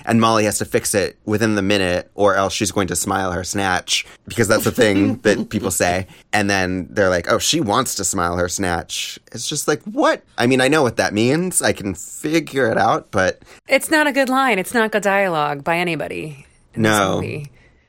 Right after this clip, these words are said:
Speaker 2: I was gonna bring up the fact that Nomi is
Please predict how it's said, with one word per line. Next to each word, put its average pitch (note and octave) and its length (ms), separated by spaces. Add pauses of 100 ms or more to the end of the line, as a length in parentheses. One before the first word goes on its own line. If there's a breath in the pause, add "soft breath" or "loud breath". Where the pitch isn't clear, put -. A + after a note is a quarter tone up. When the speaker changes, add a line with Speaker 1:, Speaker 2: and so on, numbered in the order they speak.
(160)
Speaker 2:
I A#3+ 100
was G4+ 160
gonna A3 220
bring G3+ 260
up G3 240
the G#3 120
fact G3+ 340
that - 500
Nomi A3+ 440
is G3 160